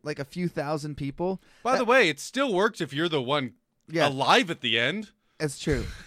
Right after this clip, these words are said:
Speaker 1: But if there's
Speaker 2: <laughs> But if you're in a negotiation with a planet of people and you're like, "Well, I don't wanna die,"
Speaker 1: Yeah.
Speaker 2: then it, then it doesn't work.
Speaker 1: Th-, the thing is, it,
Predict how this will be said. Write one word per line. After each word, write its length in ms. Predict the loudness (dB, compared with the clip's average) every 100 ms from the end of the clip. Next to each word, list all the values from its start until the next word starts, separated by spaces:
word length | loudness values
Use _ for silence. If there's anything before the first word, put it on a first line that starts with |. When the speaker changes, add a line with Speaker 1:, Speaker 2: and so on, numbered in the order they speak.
| 0
Speaker 1:
But 160 | 2 2
if 160 | 2
there's 280 | 0 0 -4 -4
Speaker 2:
<laughs> 40 |
But 100 | -2
if 100 | 0
you're 140 | 0 0
in 60 |
a 80 | 2
negotiation 800 | 0 0 0 0 0 0 -4 -4
with 200 | -2 -4 -4
a 60 |
planet 560 | -4 -2 -2 0 0 -2
of 120 | -4
people 400 | -4 -4 -2 -4
and 80 | -2
you're 120 | -2
like, 200 | -2 -2
"Well, 160 | -6 -2
I 120 | 0
don't 200 | 2 2
wanna 260 | 0 -2 -4
die," 600 | 0 4 4 2 -4 -6
Speaker 1:
Yeah. 280 | 0 0 -2 _ _ _ -8
Speaker 2:
then 160 | -4 -2
it, 100 | -4 _ _ -8
then 140 | -8
it 80 | -4
doesn't 320 | -2 -2 -4
work. 220 | -10 -16 -18 -20
Speaker 1:
Th-, 120 | -16
the 100 | -12
thing 220 | -6 -6 -2
is, 320 | 0 0 -4
it, 160 | -14